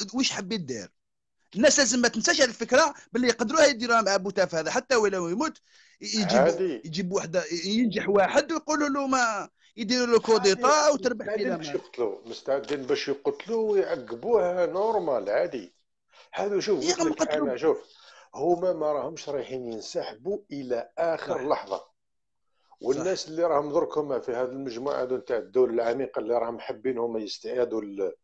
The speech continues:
Speaker 2: المناصب نتاعهم، نفس الشيء، راهم
Speaker 1: صح.
Speaker 2: ماهمش رايحين ينسحبوا الى اخر لحظه.
Speaker 1: صح.
Speaker 2: الشعب
Speaker 1: صح.
Speaker 2: اللي راهو يمثل هو الغالبيه العظمى ما راهوش منظم، راه مكسر،
Speaker 1: آه، نعم.
Speaker 2: خالقين له هذه قضيه تاع،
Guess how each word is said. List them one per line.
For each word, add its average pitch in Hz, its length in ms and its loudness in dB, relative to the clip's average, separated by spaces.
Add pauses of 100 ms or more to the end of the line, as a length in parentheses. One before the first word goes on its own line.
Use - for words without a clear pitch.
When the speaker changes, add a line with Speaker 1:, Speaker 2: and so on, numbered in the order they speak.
(320)
Speaker 2:
المناصب 117 460 -4
نتاعهم، 160 440 -6 (380)
نفس 185 200 -4
الشيء، - 320 -10 (100)
راهم 123 320 2
Speaker 1:
صح. 127 60 -8
Speaker 2:
ماهمش 147 240 -2
رايحين 135 280 -4
ينسحبوا 131 540 -2
الى 135 260 -2 (100)
اخر 156 260 -8
لحظه. 101 300 -6
Speaker 1:
صح. - 340 -20 (440)
Speaker 2:
الشعب 202 500 0
Speaker 1:
صح. 135 60 -4
Speaker 2:
اللي 160 260 2
راهو 147 240 6
يمثل 147 480 -2
هو 143 280 4
الغالبيه 120 800 0
العظمى 113 600 2 (500)
ما 139 120 8
راهوش 151 420 6
منظم، 127 500 2 (220)
راه 113 160 2
مكسر، 165 500 0
Speaker 1:
آه، - 100 -8 (100)
نعم. 117 340 -12
Speaker 2:
خالقين 147 500 6
له 147 160 10
هذه 147 140 2
قضيه 147 380 0
تاع، - 280 -4